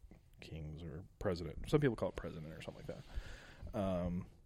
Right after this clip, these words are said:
yeah, no, just, just, like, drinking games in general, and then also people who host these drinking games w-,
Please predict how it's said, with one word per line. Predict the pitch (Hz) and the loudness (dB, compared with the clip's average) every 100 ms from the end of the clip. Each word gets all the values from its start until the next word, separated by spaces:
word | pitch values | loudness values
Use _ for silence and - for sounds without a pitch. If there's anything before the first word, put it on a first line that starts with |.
| - | 10
yeah, | 160 | 12
no, | 123 123 | 12 10
just, | 123 - | 8 4
just, | 160 | 4
like, | 151 131 | 4 6
drinking | 120 117 113 | 4 6 4
games | 113 107 | 4 4
in | |
general, | 98 104 107 95 92 98 | 6 6 6 6 4 4
and | 101 92 | 2 4
then | 92 87 90 87 - - - - - - - - | 4 4 2 0 -6 -18 -20 -18 -16 -14 -14 -4
also | 113 98 - 98 92 90 - - - - - | 2 4 6 6 4 2 -2 -10 -20 -14 0
people | 110 98 92 | 2 2 2
who | 101 | 2
host | 87 90 - - | 2 0 0 -4
these | 87 | -4
drinking | 90 85 82 82 | -2 -4 -2 -4
games | 82 82 82 - - - - - - - - - - - - | -2 -2 -2 -4 -4 -10 -18 -20 -20 -20 -20 -20 -20 -18 -6
w-, | 104 92 73 | -6 -4 -8